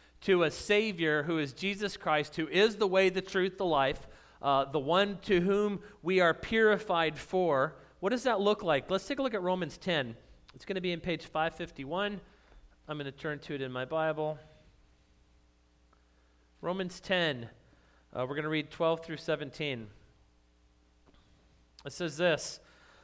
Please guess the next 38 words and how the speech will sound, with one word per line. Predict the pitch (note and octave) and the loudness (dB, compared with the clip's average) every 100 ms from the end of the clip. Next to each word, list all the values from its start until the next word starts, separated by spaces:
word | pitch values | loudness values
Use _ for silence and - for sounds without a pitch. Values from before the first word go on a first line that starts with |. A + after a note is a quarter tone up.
| _ | _
"There's | F#3 E3+ | -2 0
no | G3 G#3 | 2 2
distinction | G3+ - G#3+ G#3+ F#3+ | 2 0 0 0 -6
between | E3 - E3+ D3+ | -6 -2 -4 -2
Jew | D#3+ F#3+ | 0 0
and | F3 | 0
Greek, | D3+ G#3 A#3 | 2 2 2
for | - F3 | -2 -4
the | D#3 | -4
same | - F#3+ G3 | -2 -2 0
Lord | F#3+ G3 F#3+ | 2 4 2
is | E3 | 0
the | E3 | 0
Lord | E3 F3 | 2 2
of | D#3 | 2
all, | E3 E3+ | 2 0
bestowing | D#3 - E3+ E3 | -2 -4 -4 -2
his | D3+ C3 | -6 -4
riches | E3+ E3+ D#3 | -4 -4 -6
on | D3 | -2
all | C#3+ D#3 | 0 0
who | D#3 | -2
call | - D#3+ E3 | 0 2 2
on | D3+ | 0
him. | C#3+ | -4
For | - C#3+ | -6 0
everyone | E3+ A#3 A#3 G3 | 0 2 2 2
who | F3+ | 0
calls | - D#3+ E3 F3 | 0 2 2 0
on | |
the | E3 | -4
name | D#3+ E3+ | -2 -2
of | G#3 | 2
the | A3+ | 2
Lord | D#3 C3 C#3+ - - - | 2 0 -2 -8 -20 -10
will | E3 | -4
be | F3+ G#3+ | -2 -2
saved." | - A#3+ F3 G#2+ - | 4 6 6 2 -8